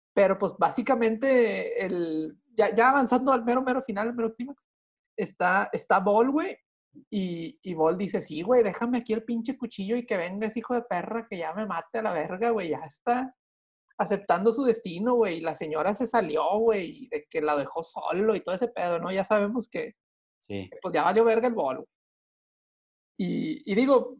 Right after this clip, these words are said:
Speaker 1: lo platicamos un ratito, ¿no? Sale del, del, del suelo, güey, con, con, siento yo, no sé ustedes,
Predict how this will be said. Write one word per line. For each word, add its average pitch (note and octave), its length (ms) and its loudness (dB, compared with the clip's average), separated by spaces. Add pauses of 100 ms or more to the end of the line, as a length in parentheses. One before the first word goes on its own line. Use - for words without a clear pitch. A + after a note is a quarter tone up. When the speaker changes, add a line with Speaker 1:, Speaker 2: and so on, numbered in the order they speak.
Speaker 1:
lo G#3 140 2
platicamos G3 440 0
un A#3+ 100 0
ratito, A3+ 380 2
¿no? F3+ 260 -4
Sale G3 340 4
del, F3+ 260 6
del, D#3 460 2
del D#3+ 460 4
suelo, G#3+ 480 4
güey, A4 180 8 (460)
con, F3+ 440 -2
con, F#3+ 300 0
siento A3 460 2
yo, A#3 380 2
no G#3 100 0
sé B3 140 -2
ustedes, A#3+ 460 -2